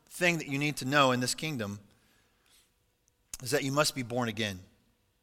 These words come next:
Now that seems weird, doesn't it? Like, here's, here we're getting weird now. <laughs> You gotta be born again? How is that even possible? How can a man re-enter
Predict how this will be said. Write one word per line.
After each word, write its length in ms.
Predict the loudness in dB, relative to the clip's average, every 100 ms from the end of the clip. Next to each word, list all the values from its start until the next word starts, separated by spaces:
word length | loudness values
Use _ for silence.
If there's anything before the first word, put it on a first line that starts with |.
| _ _ _ _ _ _ _ _ _ _ _ _ _ 4
Now 80 | 12
that 180 | 12
seems 280 | 12 10 6
weird, 340 | 8 12 12 10
doesn't 240 | 6 6
it? 160 | 2 0 -8 -6
Like, 100 | 2
here's, 260 | 4 4
here 180 | 2 2
we're 80 | 2
getting 280 | 2 0 2
weird 240 | 4 6
now. 240 | 8 8 8 2 -2 -14
<laughs> 180 | -10
You 80 | 6
gotta 140 | 8 10
be 100 | 6
born 360 | 4 6 6
again? 480 | 6 4 4 4 -2 -12 _ _ _ _ _ _ 2
How 220 | 8 8
is 80 | 8
that 80 | 6
even 180 | 4
possible? 420 | 10 10 10 6 8
How 160 | 8
can 140 | 8 4
a 40 |
man 320 | 6 8 8
re-enter 680 | 6 4 6 6 6 2